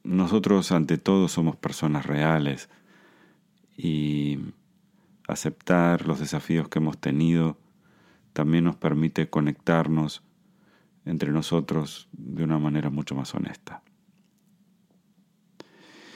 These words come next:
Todos somos, en cierta manera, buscadores,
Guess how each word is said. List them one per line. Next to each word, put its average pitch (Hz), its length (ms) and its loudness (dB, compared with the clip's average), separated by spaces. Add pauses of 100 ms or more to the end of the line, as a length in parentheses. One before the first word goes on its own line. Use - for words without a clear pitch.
(600)
Todos 104 280 4
somos, 76 680 0
en 82 180 -2
cierta 82 380 0
manera, 78 580 2 (440)
buscadores, 76 960 -2